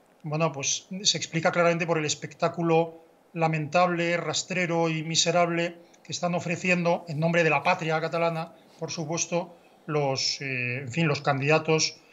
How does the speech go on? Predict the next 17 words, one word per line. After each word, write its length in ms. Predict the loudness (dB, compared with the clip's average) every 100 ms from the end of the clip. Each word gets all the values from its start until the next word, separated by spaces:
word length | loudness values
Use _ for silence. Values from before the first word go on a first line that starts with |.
| _ -4
de 80 |
estos 220 | -2 0 0
partidos. 600 | 0 0 0 0 0 -4
Es 80 |
decir, 260 | -8 -8 -4
se 160 | -4 -4
pre-, 120 | -4
se 120 | 0
ha 60 | 0
presentado 460 | 0 -2 0 2
una, 320 | 2 0 -2 -6 -20 _ _ _
una 440 | -4 2 2 2 -4 -8 0
mujer 560 | 0 2 2 2 0 -10 _ _
no 120 | 0
solo 720 | 2 4 4 2 0 0 0
radical, 540 | 2 2 0 0 2 2
sino, 560 | -2 -4 -6 -6 -8